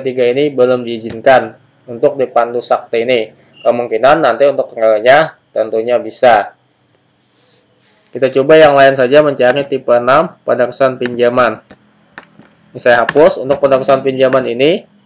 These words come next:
masukkan nomor rekeningnya saja. Misal rekening saya kita buka di B P N P N.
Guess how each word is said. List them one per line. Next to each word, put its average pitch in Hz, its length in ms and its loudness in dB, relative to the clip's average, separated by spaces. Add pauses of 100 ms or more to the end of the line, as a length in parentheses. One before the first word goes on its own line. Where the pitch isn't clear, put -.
(120)
masukkan 139 480 -2
nomor 135 320 0
rekeningnya 127 400 -2
saja. 123 560 2 (720)
Misal 151 400 2
rekening 123 480 -4
saya 117 420 4
kita 120 400 -2 (1300)
buka 139 400 0
di 120 500 -2 (560)
B - 40 -16 (100)
P - 80 -4
N 117 160 2
P - 80 -6
N. 123 280 4